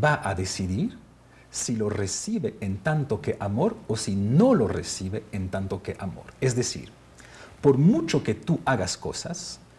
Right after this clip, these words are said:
si yo decido cerrarme a tu amor,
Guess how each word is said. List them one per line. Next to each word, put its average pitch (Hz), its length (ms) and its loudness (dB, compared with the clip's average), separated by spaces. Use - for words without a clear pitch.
si 113 340 -4
yo 226 160 6
decido 110 600 0
cerrarme 92 920 0
a - 160 -4
tu 107 180 0
amor, 101 440 0